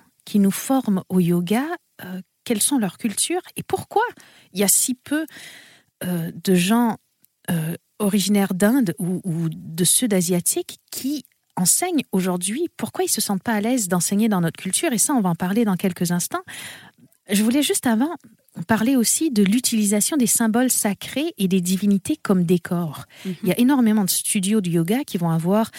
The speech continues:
Speaker 1: des statues de Bouddha, de, de, de Bouddha, pardon, de Ganesh, de Lakshmi, de Patanjali, de Shiva, euh, dans leur studio, parfois même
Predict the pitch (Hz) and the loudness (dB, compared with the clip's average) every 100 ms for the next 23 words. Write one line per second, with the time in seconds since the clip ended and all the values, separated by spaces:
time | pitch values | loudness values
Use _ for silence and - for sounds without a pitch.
0 | - - 185 196 - 190 - 208 170 175 | -18 -4 2 2 2 -2 0 0 0 0
1 | 185 208 202 165 156 160 160 165 170 170 | 0 0 0 0 -2 -2 0 2 0 0
2 | 196 208 226 190 175 196 170 165 180 202 | 2 2 2 0 0 2 2 2 2 2
3 | 190 165 180 - 208 202 165 - 175 185 | 2 0 0 0 0 2 0 -4 -2 0
4 | 175 180 196 170 - - 175 180 208 - | 2 2 2 0 -2 -2 0 -2 -4 -8
5 | - - - - 180 185 180 165 - 185 | -16 -18 -18 -12 -2 2 2 2 0 -2
6 | 170 233 269 - 185 - 220 277 | 0 2 0 -2 -2 0 2 2